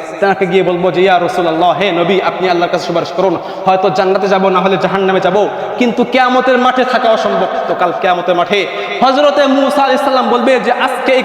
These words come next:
কঠিন দিনে আল্লাহ পাক রব্বুল আলামিনের কাছে সুপারিশ করার মতো ক্ষমতা আমি মূসার নাই, ওয়ালাকিন্না আলাইকুম বিল ঈসা, তোমরা হযরতে ঈসা আলাইহিস সালামের কাছে চলে যাও।"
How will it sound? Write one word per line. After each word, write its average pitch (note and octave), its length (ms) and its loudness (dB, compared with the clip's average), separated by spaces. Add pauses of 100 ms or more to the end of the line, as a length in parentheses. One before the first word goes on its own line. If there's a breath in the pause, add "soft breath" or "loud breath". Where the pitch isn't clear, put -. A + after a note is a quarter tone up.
কঠিন C4 320 2
দিনে B3+ 580 2
আল্লাহ C#4 260 2
পাক C4+ 220 0
রব্বুল A#3+ 320 2
আলামিনের A3+ 520 2
কাছে G#3+ 220 -2
সুপারিশ F#3+ 260 0
করার G3 200 0
মতো F#3+ 180 -2
ক্ষমতা F#3+ 340 -2
আমি A#3 160 0
মূসার A3 340 0
নাই, A#3+ 140 0 (320)
ওয়ালাকিন্না C4 640 2
আলাইকুম A3 460 -2
বিল G3 220 0
ঈসা, A#3 460 0
তোমরা G3 220 0
হযরতে F#3 420 0 (520)
ঈসা D#3+ 200 0
আলাইহিস D3+ 260 -2
সালামের D3 220 -2
কাছে C#3 240 -10
চলে B2+ 180 -8
যাও।" C3+ 180 -2